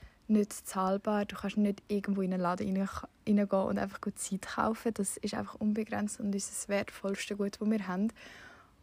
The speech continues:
Und dann habe ich gedacht, wenn ich schon Ferien habe, dann möchte ich auch etwas erleben. Und durch das, dass das halt ins Wasser gefallen ist, ähm, bin ich am Samstagmorgen aufgestanden. Also am Freitag hatte ich meinen letzten Arbeitstag gehabt.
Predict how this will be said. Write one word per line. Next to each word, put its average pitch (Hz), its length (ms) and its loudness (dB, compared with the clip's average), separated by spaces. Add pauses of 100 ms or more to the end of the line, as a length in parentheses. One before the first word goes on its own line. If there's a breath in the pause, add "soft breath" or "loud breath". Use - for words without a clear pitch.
Und 214 140 8
dann 214 100 8
habe 214 140 6
ich 208 80 2
gedacht, 190 460 -2 (520)
wenn 190 300 6
ich 226 140 2
schon - 160 0
Ferien 190 520 0
habe, 202 280 4
dann 208 160 0
möchte 196 260 -4
ich 208 120 -8
auch 208 80 -2
etwas 202 280 -6
erleben. 196 540 -4 (600 loud breath)
Und 208 400 4
durch 208 100 2
das, 214 180 2
dass 254 220 -2
das 202 360 -2
halt 190 160 -4 (140)
ins - 180 -8
Wasser 202 300 -4
gefallen 233 320 -4
ist, 269 280 -2 (640 loud breath)
ähm, 202 540 2 (140)
bin 196 160 4
ich 202 140 0 (320)
am 196 320 0
Samstagmorgen 190 840 -4
aufgestanden. 247 460 2
Also 226 180 2
am 208 60 0
Freitag 214 340 0
hatte 196 140 -2
ich - 120 -4
meinen 202 100 -4
letzten - 240 -6
Arbeitstag 247 520 -2
gehabt. 247 300 -4